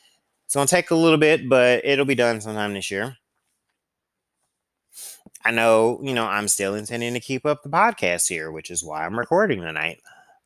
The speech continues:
And I'm gonna continue to grow this and branch it out. And, you know, at some point we're gonna have more interviews on here. So,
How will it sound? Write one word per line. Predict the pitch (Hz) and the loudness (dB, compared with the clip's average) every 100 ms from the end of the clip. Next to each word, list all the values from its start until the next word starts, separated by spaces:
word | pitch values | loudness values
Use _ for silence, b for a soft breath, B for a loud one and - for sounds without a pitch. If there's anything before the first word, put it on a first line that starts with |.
| _ _ _ _ - | _ _ _ _ -2
And | 139 135 135 135 139 139 _ _ _ _ _ _ _ _ _ _ _ _ _ _ _ _ 104 | 0 2 2 0 -4 -10 _ _ _ _ _ _ _ _ _ _ _ _ _ _ _ _ -4
I'm | 110 | -2
gonna | 110 110 | -2 -4
continue | 107 101 120 113 | -4 -6 -4 -4
to | 107 | -4
grow | 104 120 120 | 0 2 2
this | 117 131 151 - | 2 0 2 0
and | 127 123 110 | -2 -6 -4
branch | 110 110 110 110 | -2 0 0 0
it | |
out. | 107 131 170 | 2 4 2
And, | 113 104 b b b b _ | -2 -10 b b b b _
you | 131 | -2
know, | 113 | 0
at | 113 | 2
some | 127 123 120 | 2 0 0
point | 123 127 | 0 2
we're | 120 | 2
gonna | 117 113 | 2 0
have | 110 110 110 | 2 2 2
more | 110 110 | 0 0
interviews | 90 113 113 113 117 117 117 | 0 0 0 0 0 0 0
on | 117 113 | 0 -2
here. | 120 120 143 | 0 0 2
So, | 151 117 101 101 101 101 95 | 2 4 4 2 2 0 -2